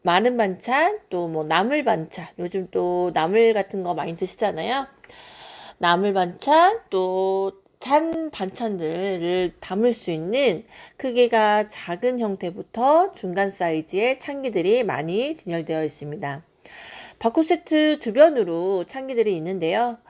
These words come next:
어, 일단은 중 사이즈의 쿠프볼, 또 스칼럽 중 사이즈가 있습니다.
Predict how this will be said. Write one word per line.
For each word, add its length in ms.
어, 360
일단은 580
중 280
사이즈의 1000
쿠프볼, 760
또 760
스칼럽 640
중 260
사이즈가 1300
있습니다. 800